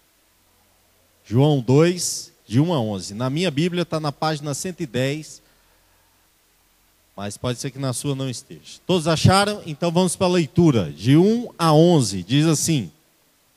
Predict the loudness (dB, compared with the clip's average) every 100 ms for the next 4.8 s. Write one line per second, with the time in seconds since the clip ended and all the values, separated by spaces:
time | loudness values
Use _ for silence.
0 | _ _ _ _ _ _ _ _ _ -20
1 | -20 _ _ _ -20 -20 -18 -6 0 4
2 | 4 2 -4 -8 -2 2 2 0 -8 -16
3 | -18 _ -8 -8 -8 -14 _ -6 -6 -6
4 | -12 -18 -20 _ -4 -4 -4